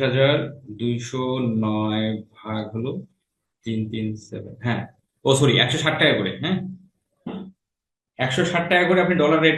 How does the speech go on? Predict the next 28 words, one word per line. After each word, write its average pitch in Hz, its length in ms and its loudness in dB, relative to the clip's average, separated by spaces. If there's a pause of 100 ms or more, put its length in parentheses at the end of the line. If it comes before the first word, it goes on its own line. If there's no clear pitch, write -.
পাচ্ছেন, 123 280 0 (840)
বুঝতে 135 220 -8
পারছেন 170 260 -2 (140)
আপু? 131 160 -2 (500)
যদি 127 160 0
আপনি 156 180 2
ব্যাংকে 151 280 6
দেন, 95 120 4 (2000)
ও - 20 8 (240)
সরি, 120 200 2
এই 123 80 4
যে 135 100 2
নিচের 131 200 2
দিকে 135 180 0
তো 131 100 0
আমাদের 113 280 -2
আছে 98 240 -8
রেটটা 98 300 -4
দেওয়া, 90 180 -6 (320)
এই 120 80 2
যে 131 100 4
এক্সচেঞ্জ 135 260 2 (100)
রেট, 101 160 0 (280)
ওয়ান 117 220 0
ডলার 143 220 2 (200)
একশো 123 260 -4
ষাট 151 140 -2 (100)
পয়েন্ট 147 240 -2